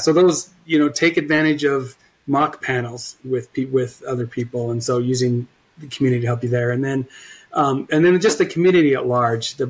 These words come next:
broader community, the V C D Xs tend to be, um, very supportive of others. They want to see others succeed. And, uh, and in general, they love to, um,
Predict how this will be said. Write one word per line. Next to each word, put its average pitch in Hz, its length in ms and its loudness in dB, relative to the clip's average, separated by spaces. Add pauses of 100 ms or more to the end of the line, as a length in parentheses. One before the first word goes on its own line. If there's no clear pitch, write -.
broader 127 240 2
community, 120 500 -4
the 127 120 -2
V 185 140 0
C 185 180 -2
D 143 80 0
Xs 131 460 -2
tend 131 220 -4
to 127 60 -4
be, 123 320 -4 (420)
um, 123 300 -2
very 127 260 2
supportive 120 500 -4
of 113 120 -4
others. 110 400 -6
They 143 100 4
want 139 340 0
to 147 60 -10
see 123 220 -4
others 120 260 -6
succeed. 127 500 -8
And, 123 140 -10 (400)
uh, 131 200 0
and 135 200 -2
in 131 100 -2
general, 127 380 0
they 123 140 0
love 123 340 0 (120)
to, 120 280 -2 (460)
um, 120 400 -4